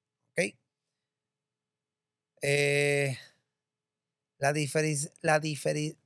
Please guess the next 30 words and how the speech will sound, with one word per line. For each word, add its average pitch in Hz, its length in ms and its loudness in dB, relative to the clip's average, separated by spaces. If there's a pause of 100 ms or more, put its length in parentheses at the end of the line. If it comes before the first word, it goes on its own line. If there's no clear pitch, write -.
(120)
ay, 143 200 2
Dios 113 200 -8
mío, 127 220 -6
disculpe, 135 320 -4
la 147 240 2
di-, 151 220 -4 (180)
la 151 300 2
diferenciación 160 1500 0 (680)
de 156 200 2
tú 185 260 0
a 139 120 4
otro 160 320 2
agente 175 520 2
es, 180 40 -2
¿verdad? 170 260 4
Que 156 120 -6
cómo 156 300 0
te 185 120 0
destacas 180 480 2
de 139 100 -4
otros 135 280 -4
agentes, 127 420 -2
mostrando 127 420 -6
la 160 100 0
historia 175 340 -2
de 147 100 -4
las 131 140 -2
propiedades 147 520 0
o 135 180 -2
sus 202 340 -4